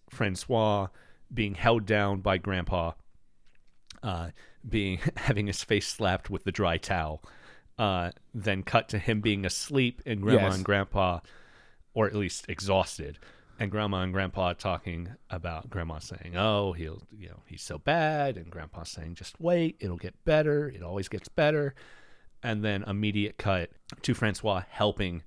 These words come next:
Speaker 1: him fix the door and talking about his future and what he wants to do when he
Speaker 2: Right.
Speaker 1: grows up.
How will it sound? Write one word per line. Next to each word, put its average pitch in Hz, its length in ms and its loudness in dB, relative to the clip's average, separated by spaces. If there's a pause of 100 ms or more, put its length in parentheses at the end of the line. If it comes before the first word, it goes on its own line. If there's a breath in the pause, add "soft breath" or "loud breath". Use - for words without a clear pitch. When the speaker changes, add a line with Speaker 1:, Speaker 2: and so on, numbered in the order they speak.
Speaker 1:
him 90 340 0 (100)
fix - 240 -4
the 87 140 -4
door 82 360 0 (460)
and 85 180 -2
talking 95 340 -2
about 85 240 2
his - 140 -6
future - 580 -2
and 85 160 -8
what 92 140 -2
he 104 100 -2
wants 90 260 -2
to 107 60 -2
do 90 340 -2 (280 soft breath)
when 95 140 -2
he 123 60 4
Speaker 2:
Right. 104 100 4
Speaker 1:
grows 82 200 -2
up. - 260 -4